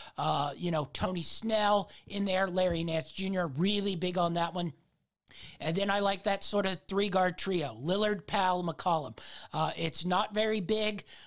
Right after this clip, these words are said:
uh, but it can score a lot of points. In comes Chauncey Billups, uh, for them to take over as coach. I, I really like this team on the over this year. They sit at forty-four and a half. I think they can have a really good regular season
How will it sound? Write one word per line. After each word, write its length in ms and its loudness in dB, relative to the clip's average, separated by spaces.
uh, 160 0
but 180 0
it 220 -6
can 180 -4
score 300 2
a 40 4
lot 200 2
of 80 -4
points. 420 -2
In 200 -2
comes 300 0
Chauncey 440 -2
Billups, 560 0
uh, 300 0
for 180 2
them 200 0
to 80 -2
take 320 -2
over 220 2
as 160 -2
coach. 400 0
I, 220 2
I 60 0
really 320 -2
like 200 0
this 220 -4
team 200 -2
on 120 0
the 140 -4
over 260 0
this 240 -2
year. 180 0
They 180 0
sit 260 -2
at 160 -4
forty-four 480 0
and 80 0
a 60 0
half. 280 0
I 120 2
think 180 -4
they 140 0
can 140 -2
have 160 0
a 60 -2
really 360 0
good 340 -2
regular 360 0
season 440 -4